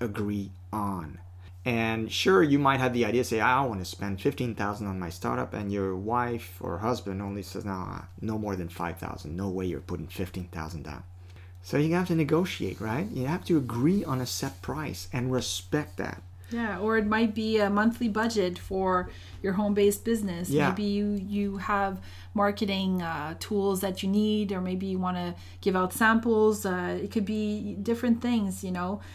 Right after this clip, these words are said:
Speaker 2: Maybe it's what you're spending on for your, for your business, that the products that you're using, um, for your home as well. So you really both need to understand that, um,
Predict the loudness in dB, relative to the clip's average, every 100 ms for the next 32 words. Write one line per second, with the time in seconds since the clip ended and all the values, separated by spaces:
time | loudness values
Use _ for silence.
0 | -10 -4 -2 0 2 2 0 -6 -10 -12
1 | -16 -14 -8 -6 -4 -2 -2 0 0 0
2 | 0 -2 -2 -4 -2 0 2 2 0 -2
3 | -4 -10 -18 -18 -16 -2 2 2 2 2
4 | 0 0 -2 -2 -2 -4 -4 -8 -12 -6
5 | 0 2 2 0 -2 2 2 2 2 0
6 | 0 -2 -4 -12 -18 -8 -2 0 -2 -2
7 | 0 0 0 -2 0 -2 0 2 2 2
8 | -2 -2 0 0 0 2 4 4 2 0
9 | 2 2 2 -2 -4 -4 -6 -4 -2 0
10 | -2 -2 -4 -6 -4 -2 -2 -4 -6 -12
11 | -18 -14 -8 -4 -4